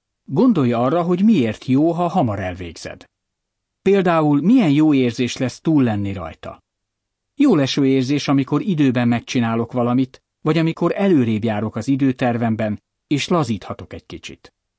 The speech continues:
mondja Amira. Ne feledd a következményeket. Ha késésben vagy, csak feszültebb leszel, és még kisebb az esély a sikerre. A Biblia ezt írja.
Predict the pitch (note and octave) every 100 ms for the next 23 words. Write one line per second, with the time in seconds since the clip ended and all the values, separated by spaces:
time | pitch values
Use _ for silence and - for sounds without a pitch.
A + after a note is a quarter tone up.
0 | _ _ F#3 F3 E3 - F2 D#2+ - -
1 | _ _ _ _ _ _ _ _ _ _
2 | _ _ _ _ _ - A#3 - A#2+ D3
3 | D#3 - D3 G2 - F#2 F#2+ F2+ E2 -
4 | - - _ _ _ _ _ _ _ _
5 | _ _ _ _ D3 - C#4+ - C3 A#2+
6 | A2+ A#2+ E3 E3+ - _ F3 - F#3 -
7 | C3 A2 A#2 G#2+ A2+ - B2 B2+ _ _
8 | _ _ E3 - A#3+ A#3+ - A#2+ - A2+
9 | G#2 G2+ - - G2 F2 G2 - F2 D#2+
10 | - - _ _ _ _ _ _ _ _
11 | G#2+ E3 B3+ G3 D#3+ - A#2+ - F#2 E2
12 | - -